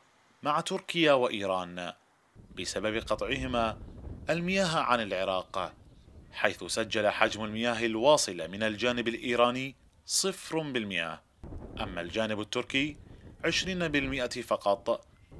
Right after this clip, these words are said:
وهي نسبة لأجل إنتاج الكهرباء عبر سد أليسو وليس لتقاسم حصة المياه بين البلدين.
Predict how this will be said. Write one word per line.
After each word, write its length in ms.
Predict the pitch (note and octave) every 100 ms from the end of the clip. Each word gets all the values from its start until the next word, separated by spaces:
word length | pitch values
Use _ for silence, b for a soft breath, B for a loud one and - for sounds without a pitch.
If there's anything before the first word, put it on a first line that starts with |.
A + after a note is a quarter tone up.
| -
وهي 240 | D#2 D#2+
نسبة 760 | A2 A#2+ B2 A2+ A#2 A2 A2 G2+ B B B
لأجل 400 | C#3 D#3 D3+ D3+
إنتاج 420 | D#3 D3+ F#3 F3
الكهرباء 680 | C#3+ - A2+ A2 G2+ G#2+ A2+ - - - -
عبر 280 | - C#3+ D#3+
سد 320 | D#3+ F#3 E3+
أليسو 460 | B2 A2+ G2 F#2+ E2+ - - - - -
وليس 400 | F#2 D#2+ E2 -
لتقاسم 680 | A2 G#2+ A2+ C#3 D3+ C#3 A#2
حصة 340 | B2 A#2+ A#2 A#2
المياه 720 | A2 A2 G#2+ G#2+ G2+ G#2+ - - - - - -
بين 360 | A2+ C3+ E3+ E3+
البلدين. 960 | D#3 A#2+ G#2 F#2+ F2 F2 E2 E2+ E2+